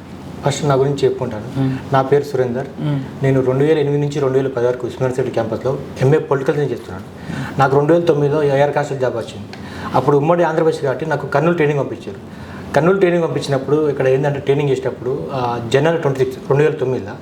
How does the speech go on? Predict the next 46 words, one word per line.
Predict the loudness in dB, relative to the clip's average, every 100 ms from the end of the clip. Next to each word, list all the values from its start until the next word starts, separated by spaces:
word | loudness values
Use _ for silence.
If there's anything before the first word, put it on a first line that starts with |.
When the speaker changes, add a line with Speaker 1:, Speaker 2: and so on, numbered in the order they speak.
| -8
Speaker 2:
మ్మ్. | -6 -6 -8 -2
Speaker 1:
జెండా | 2 4 4
ఆవిష్కరణ | 2 0 -2
జరిగేటప్పుడు | 0 -2 -6 -6 -6 -6 -12 -18 -16 -6 2
"బోలో | 4 4
భారత్ | 2 2 2
మాతకి" | 0 2 0 -2
అంటే | -2
నేను | 0 0
"జై" | 2 2
అన్నాను. | 2 -2 -10 -12 -6
Speaker 2:
మ్మ్. | -4 2
Speaker 1:
తర్వాత | 2 4
వెంటనే | 2 2 0 0 2
"జై | 2 4
తెలంగాణ" | 2 -2 -4 -8
అన్నాను. | -12 -16 -12 -8
Speaker 2:
మ్మ్. | -6 -6 -10 -6 -2
Speaker 1:
అక్కడ | 2 4
ఉన్న | 4
ఆనంద, | 2 2 2 0 2
ఆంధ్ర | -2 2 0
అధికారులు | 0 -4 -4
ఏం | -4
చేశారంటే, | -6 -6
"నువ్వు | -2 0
తెలంగాణ | 2 2 2 0 0
భావాలు | 0 0 0
బాగున్నాయి | -2 -2 -2 -4 -4
కదా, | -4 -6
వచ్చినప్పటి | 0 0 0 -2
నుంచి | 0
తెలంగాణ | 2 2 0 -2
ఫుడ్ | -2 -2
అంటున్నావు, | -2 -2 -2
ఆంధ్ర | 0 -2
ఫుడ్ | -2 -2 -2
అంటున్నావు, | -2 -6 -6
Speaker 2:
మ్మ్. | -4 -2 -2 -2 -2
Speaker 1:
నీలో | 2 4 2
అసలు | 2 0
ఏమైనా | 2 2 2 0 -2
ఊరికే | -2 -2
తెలంగాణ | 0 0 0
తెలంగాణ | -2 0 0 -2
అంటున్నావు" | -4 -6